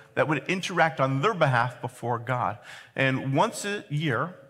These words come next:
on the Day of Atonement, Yom Kippur, the high priest would come into their sanctuary, um,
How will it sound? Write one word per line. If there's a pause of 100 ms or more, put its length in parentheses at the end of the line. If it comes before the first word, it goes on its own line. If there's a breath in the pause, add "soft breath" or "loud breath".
(120)
on
the
Day
of
Atonement,
Yom
Kippur, (580 soft breath)
the
high
priest
would
come
into
their
sanctuary, (600 loud breath)
um,